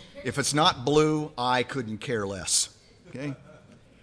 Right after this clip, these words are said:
And that's just one thing. I mean, I am dressed this evening. You will see I'm coordinated and everything. I had nothing to do with it. I mean, I put the stuff on, but I didn't pick it out.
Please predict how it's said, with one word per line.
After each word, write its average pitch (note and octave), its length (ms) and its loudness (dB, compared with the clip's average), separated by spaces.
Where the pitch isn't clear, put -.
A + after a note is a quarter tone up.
And D#3+ 120 0
that's A3 160 0
just A#3 160 0
one F#3 300 2
thing. C3 420 -2
I G#2+ 60 -6
mean, A#2 240 -2
I E3 140 2
am F3+ 120 2
dressed E3+ 340 0
this C#3+ 200 -2
evening. F3+ 260 -4
You D#3 140 0
will D3 100 0
see E3+ 340 0
I'm A#2+ 140 -2
coordinated D#3 500 -2
and D3 120 -2
everything. D3+ 320 -2
I B2 100 0
had A#2+ 180 -4
nothing A#2+ 260 -4
to A#2+ 60 -2
do B2+ 160 -4
with F2+ 140 -8
it. D2+ 80 -20
I G#2+ 120 -2
mean, A2 140 0
I C3 140 4
put F3 200 -2
the C3 80 -4
stuff - 340 2
on, C3+ 440 0
but A2+ 160 -2
I A#2 120 0
didn't A#2+ 180 -4
pick G#2+ 180 -8
it G#2+ 80 -6
out. - 220 -8